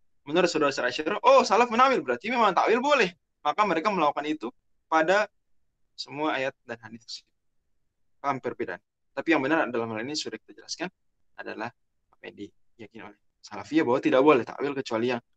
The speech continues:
ditawil dan tanda kutip oleh salaf soleh. Karena selain itu berarti meragukan. Dan kita sudah bahas di awal sekali bahwa akidah dibangun di atas hal-hal yang meyakinkan. Tidak boleh kita mengatakan tentang Allah kecuali yang jelas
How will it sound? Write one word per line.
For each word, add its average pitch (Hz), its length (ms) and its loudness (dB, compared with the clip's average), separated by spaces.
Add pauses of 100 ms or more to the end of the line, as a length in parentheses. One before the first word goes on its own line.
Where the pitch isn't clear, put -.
(240)
ditawil 175 560 6
dan 117 140 -4
tanda 104 160 -10
kutip 131 340 -14
oleh 113 160 -10 (540)
salaf 95 260 -12
soleh. - 460 -16 (500)
Karena 135 240 -4 (800)
selain 135 320 -2
itu 180 100 -2
berarti 156 220 2
meragukan. 143 400 0 (180)
Dan 127 300 -2 (560)
kita - 160 -8
sudah 123 240 -4
bahas 151 160 2
di - 80 -10
awal 185 320 6
sekali 156 320 -2
bahwa 117 240 -2
akidah 120 320 -8
dibangun 120 320 -6
di 110 80 -10
atas - 240 -18
hal-hal 139 400 -2
yang 127 160 -4
meyakinkan. 127 560 -4 (640)
Tidak 117 160 -2
boleh 135 160 0
kita 131 160 -4
mengatakan 131 880 0 (240)
tentang 135 320 -2
Allah 156 320 6
kecuali 131 400 -6
yang 139 160 -6 (560)
jelas 135 560 2